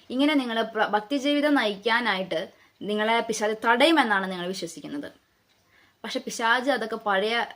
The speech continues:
ടെക്നിക്കാണ്, പഴയ പിശാച് അപ്ഡേറ്റഡ് ആണ്. എന്നുവെച്ചാൽ evil സ്പിരിറ്റ്സിന്റെ പുതിയ ടെ-, ഒരു, ഒരു തന്ത്രം എന്ന് പറയുന്നത്, ഐഡന്റിഫൈ ചെയ്യാൻ സാധിക്കാതെ വരുന്ന ഒരു തന്ത്രം എന്ന് പറയുന്നത്, ഇതൊക്കെ നീ ചെയ്തോ, നീ കൊന്ത ചൊല്ലിക്കോ,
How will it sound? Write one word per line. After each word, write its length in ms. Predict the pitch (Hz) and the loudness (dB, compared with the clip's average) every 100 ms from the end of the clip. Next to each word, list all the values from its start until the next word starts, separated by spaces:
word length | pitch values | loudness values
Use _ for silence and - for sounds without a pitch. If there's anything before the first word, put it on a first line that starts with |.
| - | -8
ടെക്നിക്കാണ്, 540 | 185 180 180 170 - - _ 202 | -6 -6 -6 -6 -6 -10 _ 0
പഴയ 300 | 196 196 160 | 2 2 0
പിശാച് 320 | 202 233 247 | -4 -4 0
അപ്ഡേറ്റഡ് 480 | 214 190 214 214 170 | 0 2 -2 -2 -6
ആണ്. 80 | |
എന്നുവെച്ചാൽ 300 | 165 202 262 262 - - - 247 | -4 -6 -6 -8 -18 -20 -6 -2
evil 140 | 302 | -2
സ്പിരിറ്റ്സിന്റെ 680 | 285 302 262 240 285 269 285 | -2 -4 -6 -2 0 2 2
പുതിയ 340 | 285 214 277 | 0 -2 -2
ടെ-, 140 | - | -2
ഒരു, 260 | - 202 214 220 | -2 0 0 -2
ഒരു 220 | - 214 220 | -2 -2 -2
തന്ത്രം 460 | 220 208 226 262 | 0 0 2 0
എന്ന് 140 | 220 202 | 0 -2
പറയുന്നത്, 380 | 190 170 175 | -2 -2 -2
ഐഡന്റിഫൈ 500 | 175 226 254 277 285 | -2 -2 -2 -2 -2
ചെയ്യാൻ 360 | 262 262 233 240 | -2 -2 -2 -2
സാധിക്കാതെ 680 | 233 202 196 214 254 247 262 | -2 0 -2 -4 2 2 2
വരുന്ന 200 | 233 208 | 0 -4
ഒരു 80 | 196 | -4
തന്ത്രം 260 | 196 190 | -2 0
എന്ന് 120 | 185 170 | -2 -4
പറയുന്നത്, 260 | 165 - - | -8 -12 -4
ഇതൊക്കെ 380 | 240 240 - 285 | -4 -4 -4 -2
നീ 140 | 226 | -2
ചെയ്തോ, 380 | 196 185 151 - _ _ _ _ _ _ _ _ | -6 -8 -8 -12 _ _ _ _ _ _ _ _
നീ 60 | 185 | -10
കൊന്ത 260 | 185 190 190 | -6 -2 -2
ചൊല്ലിക്കോ, 560 | 190 160 151 156 160 | -2 -8 -6 -6 -6